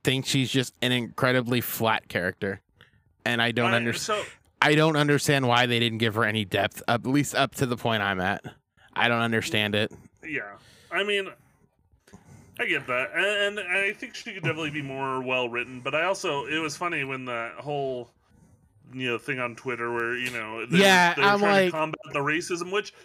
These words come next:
Speaker 2: which
Speaker 1: <laughs> I'm
Speaker 2: very
Speaker 1: like,
Speaker 2: understandably so. Like, yes, don't be racist,
Speaker 1: But
Speaker 2: because
Speaker 1: she
Speaker 2: that's
Speaker 1: was, but that
Speaker 2: stupid.
Speaker 1: character is
Speaker 2: But
Speaker 1: so
Speaker 2: also,
Speaker 1: flat.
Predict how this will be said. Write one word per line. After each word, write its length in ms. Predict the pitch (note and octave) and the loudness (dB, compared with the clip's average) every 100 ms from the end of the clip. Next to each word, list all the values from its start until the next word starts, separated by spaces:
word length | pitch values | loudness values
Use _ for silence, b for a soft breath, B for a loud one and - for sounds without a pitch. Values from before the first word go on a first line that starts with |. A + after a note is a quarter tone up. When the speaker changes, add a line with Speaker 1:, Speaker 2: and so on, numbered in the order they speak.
| b b | b b
Speaker 2:
which 280 | A3 - - - | -10 -10 -12 -14
Speaker 1:
<laughs> 880 | - _ _ _ _ - - - | -14 _ _ _ _ -20 -20 -10
I'm 200 | - F3+ | 0 2
Speaker 2:
very 180 | F3+ F3+ | 6 6
Speaker 1:
like, 80 | F3 | 4
Speaker 2:
understandably 680 | F#3+ F3 G3+ G3 G3 F3+ D#3 | 0 -4 -4 -4 -4 -4 -4
so. 340 | - G#3+ E3+ | -2 0 0
Like, 340 | C#3+ C3+ C3 F3+ | 2 0 -2 -2
yes, 280 | D3+ - C3 | -2 -4 -6
don't 280 | E3 A3+ | -4 -4
be 140 | E3 D#3 | -4 -4
racist, 640 | C#3 F3+ F3+ A2+ - - - | -2 -2 -4 -12 -18 -20 -4
Speaker 1:
But 160 | C4 - | 0 2
Speaker 2:
because 80 | |
Speaker 1:
she 100 | - | 4
Speaker 2:
that's 120 | C4 B3 | 4 0
Speaker 1:
was, 180 | - - B B - | -4 -12 B B -2
but 180 | A#3 - | 0 2
that 160 | B3 | 0
Speaker 2:
stupid. 140 | - A#3+ | 0 0
Speaker 1:
character 420 | A#3 B3+ - A#3 | 0 0 0 2
is 180 | G3 F3+ | 2 2
Speaker 2:
But 180 | - - | 2 4
Speaker 1:
so 200 | C4+ B3 | 4 4
Speaker 2:
also, 400 | B3+ - A#3+ D4 | 4 0 2 2
Speaker 1:
flat. 880 | D4+ D4+ E4 D#4 F#3 B2 - - | 4 4 4 4 2 -4 -8 -14